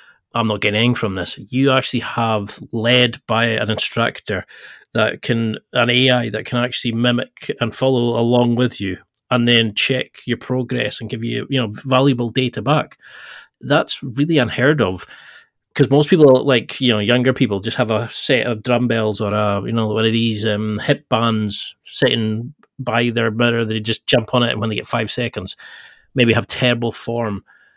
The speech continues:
And then, you know, then they wonder why they don't get any progression. So how did you go about th-, changing that fitness industry? How did you make people understand that this is better for them, but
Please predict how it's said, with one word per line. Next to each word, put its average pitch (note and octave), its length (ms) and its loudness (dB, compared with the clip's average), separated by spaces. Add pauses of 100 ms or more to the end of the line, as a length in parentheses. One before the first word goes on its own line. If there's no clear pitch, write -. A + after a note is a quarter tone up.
(280)
And B2+ 100 -2
then, A#2+ 220 0
you C#3+ 100 4
know, C3 120 2
then C3 160 4
they C3 60 4
wonder C3+ 220 2
why C3+ 120 0
they B2+ 100 0
don't C3 180 0
get B2+ 160 0
any C3+ 140 -2
progression. B2+ 600 -6 (500)
So E3+ 140 -6
how B3 180 6
did C4 220 0
you G#3+ 80 0
go F3 260 6
about B2+ 720 0 (1400)
th-, - 320 -8
changing C3+ 600 2
that G#2+ 160 -6
fitness - 600 -8 (300)
industry? A#2 360 -2
How C#3+ 200 2
did C#3+ 160 -2
you B2+ 320 0
make B2+ 320 -2
people A#2+ 200 -2
understand A2 520 -4
that G2+ 100 -6
this - 180 -2
is A#2+ 100 -2
better A2+ 360 -2
for G#2 240 -8
them, G2 160 -6
but G2+ 200 -4